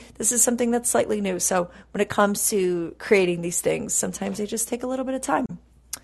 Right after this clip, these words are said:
Then we've got, uh, May twenty-fifth, uh, another Falcon nine launch happening out of Florida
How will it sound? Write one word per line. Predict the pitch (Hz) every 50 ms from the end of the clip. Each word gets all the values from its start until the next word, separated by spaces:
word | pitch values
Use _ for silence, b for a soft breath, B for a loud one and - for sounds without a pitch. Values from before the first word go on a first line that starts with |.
| B B B B B B B B -
Then | - 320 330 -
we've | 381 370 - -
got, | - 240 240 240 240 - - -
uh, | 220 214 214 208
May | 202 214 233 240
twenty-fifth, | 240 - 254 240 247 240 254 262 262 262 -
uh, | - - -
another | - 226 233 220 220 220 165 107 - 220 247 269 403 311
Falcon | - - - - - - - 190
nine | 185 185 185 180
launch | 180 180 190 240 294 - - -
happening | - 208 190 190 - 196 190 185
out | 180 180
of | 180
Florida | - - - 190 185 190 202 220 254 320 359